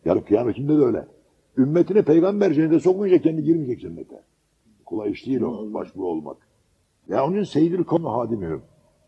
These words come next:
Speaker 1: Kim ki kavmine hiç yer hizmet eder, o kavmin efendisi olur, seyyidi olur.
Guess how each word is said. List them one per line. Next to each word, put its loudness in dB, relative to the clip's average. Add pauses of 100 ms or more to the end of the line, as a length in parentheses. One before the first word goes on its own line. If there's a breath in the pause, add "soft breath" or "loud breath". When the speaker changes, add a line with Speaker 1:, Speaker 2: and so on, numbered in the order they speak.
(120)
Speaker 1:
Kim -4
ki -2
kavmine 2
hiç 2
yer 2
hizmet 0
eder, 0
o -2
kavmin 4
efendisi -4
olur, -6
seyyidi -10
olur. -10